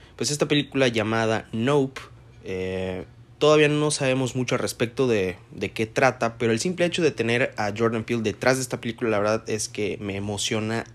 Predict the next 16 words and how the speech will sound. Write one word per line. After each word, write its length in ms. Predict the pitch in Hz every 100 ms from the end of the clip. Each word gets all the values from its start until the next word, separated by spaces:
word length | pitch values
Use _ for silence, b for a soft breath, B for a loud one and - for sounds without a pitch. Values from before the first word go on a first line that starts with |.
| -
bastante. 840 | 90 87 - - 202 98 95 - - B B B -
Eh, 340 | 85 95 98 92 - - - - - - - - - - - - - -
como 260 | - 127 127
parte 260 | 165 175 170
del 160 | 127
elenco 640 | 107 120 139 117 - 113 - B B B B B B 104
de 60 |
la 140 | 90 85
película 680 | 113 135 - 107 107 110 -
está 580 | 104 - - 113 113 110
el, 600 | 110 101 95 95 95 95 - - - B B B - -
el 160 | 104
actor 480 | 101 - 117 113 - -
Daniel 560 | 107 107 110 120 123 123
Kaluuya, 640 | 110 120 165 139 127 165 B B - -
que 420 | 101 95 95